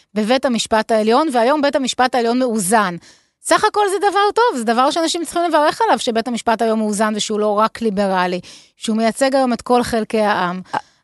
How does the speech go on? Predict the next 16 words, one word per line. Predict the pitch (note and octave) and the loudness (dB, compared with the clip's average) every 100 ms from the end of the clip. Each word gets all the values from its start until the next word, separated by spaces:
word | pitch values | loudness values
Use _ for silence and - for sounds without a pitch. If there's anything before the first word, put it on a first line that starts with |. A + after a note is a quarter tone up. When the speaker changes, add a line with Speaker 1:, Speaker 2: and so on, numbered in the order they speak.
| - | -6
Speaker 1:
אז | G3+ G#3+ | -2 -2
אני | G#3+ G3+ | -2 -4
חושבת | G3+ C#4+ G4+ D4 | -2 0 0 0
שאת | C4+ A#3 A3 A3+ | 0 0 0 0
יודעת, | C4+ D#4 | 0 0
תמיד | A3 A3+ C4+ | 0 -2 0
ההתקפות | D4 B3 A3+ - A3 - D4+ D#4 | 2 2 0 -2 -4 0 0 0
הן | A#3+ | -2
קצת | - C4+ | 0 0
מוגזמות | E4+ E4 A3 A#3+ B3 D4+ A3 | 0 -4 -2 0 2 0 0
על | F#3 | -4
כל | - C4+ D#4 | 0 2 4
איזשהו | D4 C4+ C#4+ C4 B3 | 2 0 -2 -2 -2
שינוי, | - A#3 C#4+ C#4 | -2 0 0 0
מיד | A3 A3 B3 C4 | 0 0 0 2
התקפה | A#3+ - G#3+ A#3+ | 0 0 -2 0